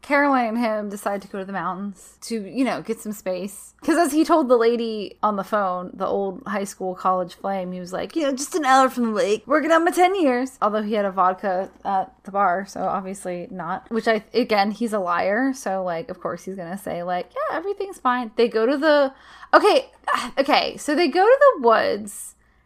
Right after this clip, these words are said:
and they're, like, there's kind of a montage of them, like, fighting and talking, which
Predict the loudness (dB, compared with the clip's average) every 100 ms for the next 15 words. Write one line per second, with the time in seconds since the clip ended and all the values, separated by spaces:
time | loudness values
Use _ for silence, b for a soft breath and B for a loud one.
0 | _ _ -4 0 0 -2 -6 -4 0 2
1 | 4 2 2 -4 2 2 6 4 4 2
2 | 4 4 4 8 10 10 6 0 0 2
3 | 2 0 -4 -2 0 2 0 0 -2 -6
4 | -2 -2 0 0 -2 -4 2 2 2 -4
5 | -10